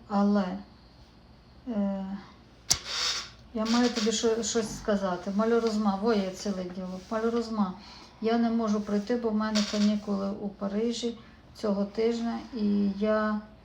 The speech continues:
е, буду аж до, е, цього, до суботи. Це...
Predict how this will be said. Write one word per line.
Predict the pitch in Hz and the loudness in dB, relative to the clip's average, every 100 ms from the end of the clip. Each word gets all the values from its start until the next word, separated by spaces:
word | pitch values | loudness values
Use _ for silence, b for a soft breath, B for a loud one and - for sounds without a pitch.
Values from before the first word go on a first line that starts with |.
| B B B - 285 | B B B -12 -4
е, | 214 202 196 196 196 | 0 2 2 0 0
буду | 202 214 208 214 214 | 0 0 0 -2 0
аж | 208 196 | 0 0
до, | 202 | -2
е, | 196 196 202 240 233 208 202 202 202 - | -2 -2 -4 -4 -4 -2 0 0 -2 -6
цього, | 202 180 175 208 | -8 -8 -6 -6
до | 202 | -6
суботи. | - 214 190 185 190 - - | -6 -6 -6 -6 -8 -10 -10
Це... | - 233 226 | -2 0 2